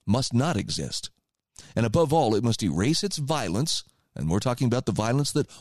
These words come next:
all politics ultimately comes down to, and appear to us as an essentially beneficent response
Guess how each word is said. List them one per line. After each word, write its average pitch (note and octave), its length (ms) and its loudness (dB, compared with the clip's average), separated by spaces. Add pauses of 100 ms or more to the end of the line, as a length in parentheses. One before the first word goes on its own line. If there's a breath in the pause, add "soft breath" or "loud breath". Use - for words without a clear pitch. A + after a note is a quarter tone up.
(160 loud breath)
all G3+ 240 4
politics A2 640 0
ultimately B2+ 400 2
comes E3 260 0
down F3 280 2
to, - 260 -2 (800 soft breath)
and D3 140 2
appear C#4 260 0
to G#3+ 220 2
us F3+ 100 0
as D#3 240 0
an D3+ 100 0
essentially D#3+ 540 0 (260 loud breath)
beneficent E3+ 680 0
response C#3 760 0